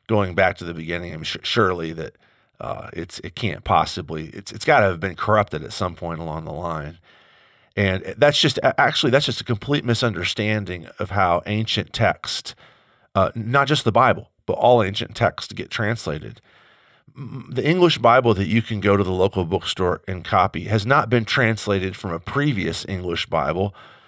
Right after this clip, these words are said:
which has been translated from a Latin Bible, which has been translated from a Greek Bible. The, the translators of all the translations that we have now ha-, have, uh, searched out and found the oldest possible Greek and Hebrew manuscripts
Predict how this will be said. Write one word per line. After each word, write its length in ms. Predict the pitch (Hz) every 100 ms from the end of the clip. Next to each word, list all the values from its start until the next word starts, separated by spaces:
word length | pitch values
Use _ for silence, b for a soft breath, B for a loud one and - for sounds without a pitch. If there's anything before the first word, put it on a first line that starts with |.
| B B
which 180 | - 101
has 120 | 98
been 160 | 98 92
translated 600 | 113 98 98 95 90 -
from 160 | 92 82
a 40 |
Latin 380 | 92 113 - 92
Bible, 360 | 85 85 85 85
which 100 | 90
has 100 | 90
been 180 | 82
translated 520 | 80 92 95 - 80 82
from 140 | 85
a 40 |
Greek 200 | 82 98
Bible. 180 | 85 85 B B B B -
The, 80 | -
the 160 | 196
translators 680 | - 170 185 - 151 113 101
of 120 | 101
all 160 | 107 135
the 100 | 120
translations 680 | - 104 98 90 92 92 87
that 100 | 69
we 140 | 87
have 220 | 90 85
now 380 | 90 87 82 82 b b b b b b -
ha-, 80 | -
have, 380 | 110 95 87 - - -
uh, 280 | - 90 82 - _ -
searched 480 | - 147 147 -
out 260 | 117 107 -
and 140 | 92
found 340 | - 110 101 95
the 100 | 87 -
oldest 500 | 127 147 139 - -
possible 760 | 113 104 110 117 90 87 78 _
Greek 440 | - 101 110 104 -
and 160 | 92
Hebrew 540 | 87 101 92 87 90 87
manuscripts 920 | 87 95 90 82 - - 64 - -